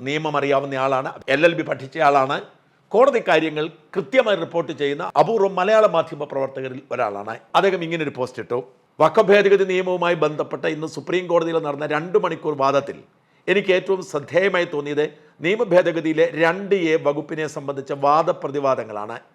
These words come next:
മുനമ്പം പ്രശ്നം പരിഹരിക്കുന്നതിനാണ് ടു എ വകുപ്പ് നിയമത്തിൻ്റെ ഭാഗമാക്കിയത് എന്നായിരുന്നു പലരും പറഞ്ഞു കേട്ടത്. എന്നാൽ ആ വകുപ്പ് നിലനിൽക്കില്ലെന്ന് ചീഫ് ജസ്റ്റിസ് സഞ്ജീവ് ഖന്ന ഇന്ന് അഭിപ്രായപ്പെടുകയുണ്ടായി. ഈ വകുപ്പിനെ സംബന്ധിച്ച എതിർപ്പാണ് ചീഫ് ജസ്റ്റിസ് സഞ്ജീവ് ഖന്ന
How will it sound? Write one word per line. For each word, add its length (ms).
മുനമ്പം 300
പ്രശ്നം 320
പരിഹരിക്കുന്നതിനാണ് 880
ടു 80
എ 20
വകുപ്പ് 360
നിയമത്തിൻ്റെ 580
ഭാഗമാക്കിയത് 680
എന്നായിരുന്നു 460
പലരും 340
പറഞ്ഞു 260
കേട്ടത്. 260
എന്നാൽ 220
ആ 80
വകുപ്പ് 360
നിലനിൽക്കില്ലെന്ന് 680
ചീഫ് 220
ജസ്റ്റിസ് 320
സഞ്ജീവ് 420
ഖന്ന 180
ഇന്ന് 160
അഭിപ്രായപ്പെടുകയുണ്ടായി. 960
ഈ 20
വകുപ്പിനെ 380
സംബന്ധിച്ച 400
എതിർപ്പാണ് 440
ചീഫ് 280
ജസ്റ്റിസ് 340
സഞ്ജീവ് 400
ഖന്ന 260